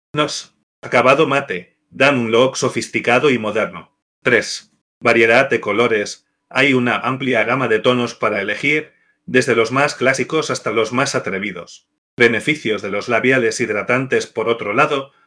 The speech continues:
los labiales hidratantes son ideales si tus labios tienden a estar secos. Aquí te comparto sus beneficios. Uno. Hidratación. Mantienen tus labios suaves y humectados.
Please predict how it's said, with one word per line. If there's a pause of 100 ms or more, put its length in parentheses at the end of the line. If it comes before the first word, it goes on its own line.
(120)
los
labiales
hidratantes
son
ideales
si
tus
labios
tienden
a
estar
secos. (260)
Aquí
te
comparto
sus
beneficios.
Uno. (300)
Hidratación. (200)
Mantienen
tus
labios
suaves
y
humectados.